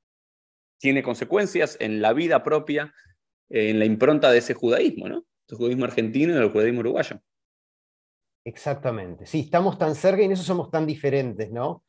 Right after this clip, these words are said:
Speaker 2: Eh, yo me siento muy, muy, muy representado, identificado por el judaísmo argentino, por vos específicamente, pero digo, me parece que hay muchas cosas que yo tomo del judaísmo argentino,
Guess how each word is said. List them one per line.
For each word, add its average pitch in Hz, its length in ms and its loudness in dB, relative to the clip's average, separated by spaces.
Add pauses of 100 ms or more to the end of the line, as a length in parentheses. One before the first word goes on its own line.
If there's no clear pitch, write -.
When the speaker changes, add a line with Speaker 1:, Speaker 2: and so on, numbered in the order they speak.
(480)
Speaker 2:
Eh, 190 160 -4
yo 196 140 4
me 202 80 6
siento 208 220 4
muy, 202 160 6
muy, 202 280 4
muy 180 220 0
representado, 175 640 2
identificado 135 480 0
por 135 100 -4
el 131 60 -4
judaísmo 127 380 -6
argentino, 135 520 0
por 165 140 4
vos 175 220 4
específicamente, 151 800 0
pero 143 180 2
digo, 180 280 4 (160)
me 160 120 -2
parece 190 320 2
que 180 60 0
hay 175 60 2
muchas 202 280 -2
cosas 202 240 -4
que 170 100 0
yo 175 160 -2
tomo 190 240 4
del 135 80 0
judaísmo 139 360 -2
argentino, 131 640 -6